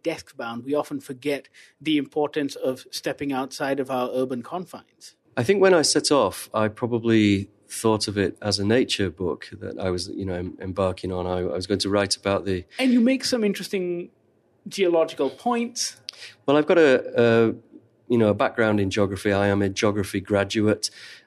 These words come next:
Speaker 2: and I suppose I, it was an opportunity to put some of that vocabulary to,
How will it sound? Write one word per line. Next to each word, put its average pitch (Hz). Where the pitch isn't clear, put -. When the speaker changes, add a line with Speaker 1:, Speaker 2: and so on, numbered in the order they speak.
Speaker 2:
and 98
I 98
suppose 104
I, 101
it 107
was 104
an 110
opportunity -
to -
put -
some 104
of 98
that 104
vocabulary 101
to, 95